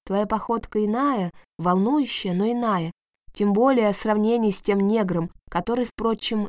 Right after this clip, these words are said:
был не из Гарлема и не танцор, исполняющий степ или буги,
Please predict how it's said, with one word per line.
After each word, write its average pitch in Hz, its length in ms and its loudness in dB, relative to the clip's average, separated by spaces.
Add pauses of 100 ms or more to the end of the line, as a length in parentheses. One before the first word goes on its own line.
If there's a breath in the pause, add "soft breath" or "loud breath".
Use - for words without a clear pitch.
был 214 260 2
не 226 220 2
из 202 160 -2 (100)
Гарлема 190 680 0 (680)
и 294 80 4
не 285 120 4
танцор, 185 540 0 (400)
исполняющий 190 760 0
степ 185 400 -2
или 180 100 2
буги, 175 420 0